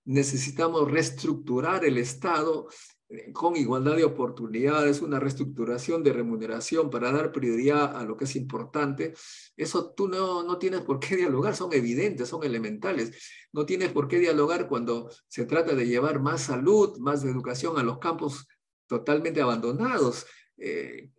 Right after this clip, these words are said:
eh, dialogar significa un poco, eh, como dicen algunos,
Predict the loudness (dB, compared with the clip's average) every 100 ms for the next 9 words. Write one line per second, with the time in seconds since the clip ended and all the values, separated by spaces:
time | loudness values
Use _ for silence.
0 | _ -14 -14 -8 0 2 2 2 -2 -4
1 | -4 -2 -2 -4 -6 -6 0 0 0 -4
2 | _ _ _ _ -14 -12 -14 -6 -2 4
3 | 4 4 2 2 2 0 -2 -4 -14